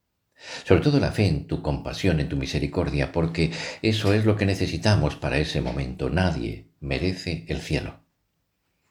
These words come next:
El cielo es una misericordia de Dios. Y qué bueno es que nos preparamos para el momento, que nos preparemos para el momento de la muerte,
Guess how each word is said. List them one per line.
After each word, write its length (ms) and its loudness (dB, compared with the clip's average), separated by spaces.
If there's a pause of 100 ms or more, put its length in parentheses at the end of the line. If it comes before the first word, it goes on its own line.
(180)
El 140 -6
cielo 240 2
es 160 -6
una 120 -10
misericordia 720 -6
de 100 -8
Dios. 440 -14 (1700)
Y 80 -4
qué 120 4
bueno 300 6
es 120 4
que 80 2
nos 160 2
preparamos 560 2
para 200 2
el 100 2
momento, 540 2 (120)
que 80 -2
nos 100 2
preparemos 600 2
para 160 -2
el 60 -2
momento 320 -4
de 80 -2
la 100 -4
muerte, 520 -8